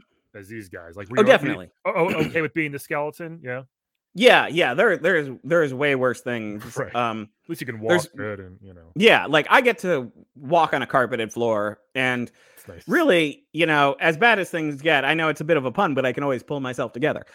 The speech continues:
Speaker 2: Um,
Speaker 1: <laughs>
Speaker 2: so I always feel kind of positive about that, but there's,
Speaker 1: Yeah.
Speaker 2: you know, people have been cursed to be, uh, s-, small flea-like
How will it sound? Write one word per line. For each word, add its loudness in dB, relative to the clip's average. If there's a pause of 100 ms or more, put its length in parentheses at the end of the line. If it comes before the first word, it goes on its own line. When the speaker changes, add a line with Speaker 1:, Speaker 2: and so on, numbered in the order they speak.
(380)
Speaker 2:
Um, -2
Speaker 1:
<laughs> -20
Speaker 2:
so -2
I 2
always 4
feel 0
kind 0
of -10 (180)
positive 2
about -2
that, -4
but -8
there's, -4
Speaker 1:
Yeah. -10
Speaker 2:
you -6
know, -6
people -8
have -2
been -4
cursed -6
to -10
be, -10 (160)
uh, 0 (720)
s-, -20 (440)
small 0 (140)
flea-like -2